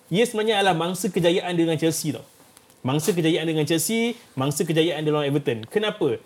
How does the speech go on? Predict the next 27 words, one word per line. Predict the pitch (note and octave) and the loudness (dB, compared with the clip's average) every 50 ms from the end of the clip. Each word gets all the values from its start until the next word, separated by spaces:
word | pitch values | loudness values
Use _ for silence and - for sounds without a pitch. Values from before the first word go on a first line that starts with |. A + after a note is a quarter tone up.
| - _ | -16 _
Sebab | - - - F3+ D3+ D3 | -10 -4 -2 -2 -2 -2
throughout | - - G#3 A#3+ A3+ B3 - F#3+ | -4 -4 -2 0 0 0 0 0
the | G#3 F3 | 0 0
game, | E3 G3 B3 E3 D3 - - - - - _ _ _ _ _ _ _ _ _ _ _ | 2 2 2 2 2 0 -4 -12 -20 -20 _ _ _ _ _ _ _ _ _ _ _
semua, | - - - - A#3 A#3+ A#3+ B3+ C4+ C#4 D4 D4+ D#4+ D#4+ D#4+ D4+ D#4+ - E3 - - | -14 -8 2 6 6 6 6 4 -4 -6 -4 -4 -2 -2 -4 -6 -8 -12 -20 -12 -6
uh, | G#3+ G#3+ G#3 G3+ F#3+ F3+ | -4 -2 0 0 -2 -2
taktik | - A#3 - G#3 - - B3 - - - | -2 -4 -4 -4 -4 -8 -8 -8 -8 -2
permainan | - G#3+ G#3+ G3+ A3+ B3 B3 A3 D3 D#3 A3 A#3+ - - _ _ _ _ _ _ _ _ _ _ _ _ | 2 2 2 2 2 0 0 0 0 0 -2 -4 -10 -16 _ _ _ _ _ _ _ _ _ _ _ _
digunakan | - D3+ F3 F#3 F3 G#3+ A3 A3+ A3+ A3+ B3+ A#3+ - | -2 0 0 2 2 2 4 4 4 4 2 0 0
untuk | G3+ G3+ F#3 - B3 G3+ G#3 A3 - - - _ _ _ _ | -4 -8 0 4 4 6 6 4 0 -2 -18 _ _ _ _
accommodate | - F3 F3 - A#3 A3+ A#3 A3 F3 F3+ A3 A3 - | -4 -2 2 6 6 6 6 4 4 4 4 4 2
Garnacho | - D3 D#3 E3+ F#3 G3 F#3+ - | 0 0 0 0 -2 -4 -2 -2
dan | F#3+ F3 E3 | -2 0 0
juga | D#3+ D#3+ E3 - - - - - | 0 -2 -4 -4 -8 -18 -16 -10
McTominay, | - D#3 C3+ D#3+ D3 C#3 C#3 C3 A#2 G2+ G2 - _ _ _ | -10 -8 -6 -4 -2 -2 -2 -2 -4 -6 -10 -14 _ _ _
antara | - B2+ A#2+ D#3 D3 | -6 -4 -2 -2 0
dua | C#3+ C#3 D3 D#3 | 0 2 0 0
player | D3+ D#3 C#3+ C#3 C#3+ C#3 | 0 0 -2 0 0 0
yang | B2+ A#2+ | -2 -2
paling | C3+ B2+ C3 | -2 -4 -4
in | C3 D3 C3+ | -4 -6 -8
form. | A#2+ - A#2+ G2+ - - _ _ _ - | -6 -6 -6 -8 -8 -10 _ _ _ -4
Kenapa | - E3 G3 G3+ | -4 -2 -2 0
aku | G3+ F3+ | -2 -2
cakap | E3+ - D#3 D3+ | -2 -2 -2 -2
macam | E3 D#3 | -2 -2
tu? | D3+ A#2+ | -4 -6